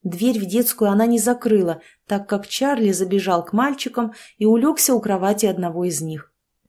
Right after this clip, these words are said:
«Может, замыкает что-то, вот он и включается», подумала она, и, вытащив батарейку, поставила игрушку у лестницы, ведущей на первый этаж.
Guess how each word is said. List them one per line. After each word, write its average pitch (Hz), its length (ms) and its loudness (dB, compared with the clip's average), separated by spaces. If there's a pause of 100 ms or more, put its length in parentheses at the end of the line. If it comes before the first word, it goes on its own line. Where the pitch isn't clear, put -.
(600)
«Может, 208 420 0
замыкает 220 600 2
что-то, 170 560 -10
вот 202 240 -6
он 190 100 -4
и - 20 -6
включается», 226 920 -4 (160)
подумала 190 480 -2
она, 185 340 -6 (360)
и, 202 80 2
вытащив 214 460 -2
батарейку, 180 580 -2
поставила 220 640 0
игрушку 208 460 -4
у 240 60 2
лестницы, 185 680 -2 (180)
ведущей 180 480 -4
на 170 120 -4
первый 170 380 -6
этаж. 165 480 -8